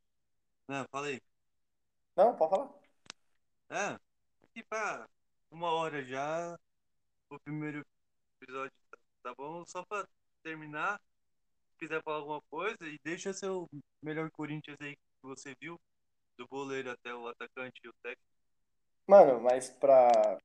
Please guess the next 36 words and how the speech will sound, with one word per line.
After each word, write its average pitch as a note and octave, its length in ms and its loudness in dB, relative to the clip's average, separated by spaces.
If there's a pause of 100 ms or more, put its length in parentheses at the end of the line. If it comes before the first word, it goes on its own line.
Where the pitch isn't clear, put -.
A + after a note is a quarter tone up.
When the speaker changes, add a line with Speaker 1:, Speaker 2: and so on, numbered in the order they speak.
(880)
Speaker 2:
assim, C#3+ 320 -2
eu D#3 140 6
montar F#3 300 8
o - 20 6
meu E3+ 160 4
time A3 300 -2
ou C4 100 6
falar G3+ 300 0
o G3+ 40 -6
melhor F3+ 260 -2
time G3 280 -12
que - 80 -10
eu F3+ 40 -4
já F3+ 100 -2
vi? D3 120 -4 (1000)
Speaker 1:
Monta C#3 260 -8
o - 40 -12
seu A3+ 180 -6
time, F#3+ 400 -10 (100)
dos A2 140 -16
jogadores C3 460 -10
que - 60 -20
você E3 260 -14
viu, E3+ 400 -12 (160)
assim. C#3 380 -18 (600)
Speaker 2:
Mano, D#3 200 -6
montar C#3 300 2
o F3 40 4
meu F3+ 160 4
time D#3+ 220 -6
aí F3 60 -6
você F3+ 140 -6
vai F3+ 120 0
me F#3 100 -6
quebrar, D3+ 500 4
hein? D#3+ 180 -10